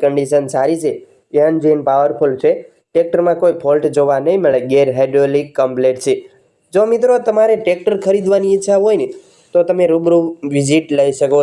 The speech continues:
છો. વાયરિંગનું કામ, સેલ્ફ, વોલ્ટિલેટર, બેટરી બધું જ ઓકે રહેશે, એક પણ રૂપિયાનો ખર્ચ નથી. સીટ છત્રી કમ્પ્લીટ છે, તમે વીડિયોમાં જોઈ શકો છો. કંપની કન્ડિશન, કંપની કલરમાં ફાર્મ ટ્રેક લોડ મેક્સ વેચી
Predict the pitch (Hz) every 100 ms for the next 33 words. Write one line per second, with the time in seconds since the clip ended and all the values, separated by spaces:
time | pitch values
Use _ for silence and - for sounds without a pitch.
0 | 139 139 123 131 135 143 143 147 143 143
1 | 139 131 143 139 131 135 135 135 139 139
2 | 139 139 131 139 143 160 131 - _ _
3 | - 165 165 180 170 - 151 160 147 139
4 | 135 165 220 - _ - 190 196 202 185
5 | 165 165 160 156 156 147 - 151 147 151
6 | 139 151 143 - 147 - 135 147 170 196
7 | - - 175 170 - _ - 160 151 156
8 | 170 160 156 139 156 147 151 147 135 139
9 | - 143 143 147 143 147 165 165 170 170
10 | 165 151 156 156 151 143 175 175 139 -
11 | - - _ _ 156 165 170 165 160 165
12 | 165 160 - - _ _ _ 139 147 151
13 | 156 156 - 139 151 170 156